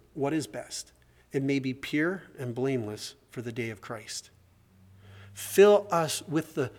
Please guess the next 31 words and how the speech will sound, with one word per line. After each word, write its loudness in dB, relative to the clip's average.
fruit 0
of 0
righteousness -4
that -8
comes -2
through 0
faith -4
in -8
Jesus -6
Christ. -14
For -2
your 2
praise -6
and -2
glory. -4
Amen." -6
Well, 0
thank 4
you 0
for 4
joining 4
us 0
today, 2
and 2
we 4
invite 6
you -2
back 2
here 2
next 0
Sunday. -6